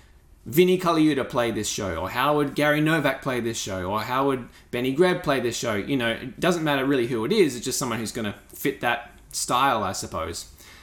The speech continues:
Now, when I say that, I don't mean, like, what kind of chops would they put in or what kind of fills would they put in, because, you know, that's probably gonna make you sound very <laughs> different from what you're actually playing and what you should be playing.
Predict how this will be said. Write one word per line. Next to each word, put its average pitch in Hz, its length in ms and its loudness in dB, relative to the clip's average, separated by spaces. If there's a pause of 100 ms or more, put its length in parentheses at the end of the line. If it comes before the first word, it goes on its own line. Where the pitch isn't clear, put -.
(500)
Now, 120 320 4
when 156 160 2
I 135 60 0
say 127 200 0
that, 143 180 4
I 123 80 0
don't 135 200 0
mean, 123 200 -2
like, 110 160 0 (160)
what 123 180 0
kind 123 220 -4
of - 40 -8
chops - 380 0
would 113 140 -4
they 107 120 0
put 123 220 0
in 123 140 2
or 113 80 -2
what 123 120 -4
kind 120 160 -4
of 107 80 -4
fills 139 360 4
would 123 100 -2
they 113 120 0
put 120 220 -2
in, 120 180 0
because, 110 300 -4
you 110 60 -6
know, 95 80 -6
that's 101 160 -8
probably 113 320 -4
gonna 110 160 -4
make 107 220 -4
you 104 80 -8
sound 98 340 -4 (300)
very 120 400 -2
<laughs> 123 100 -2
different - 280 -4
from 139 200 -2
what 139 220 0
you're 147 120 2
actually 120 460 -2 (320)
playing 143 360 2
and 123 100 0
what 117 160 -2
you 107 80 0
should 175 260 2
be 127 100 2
playing. 110 520 0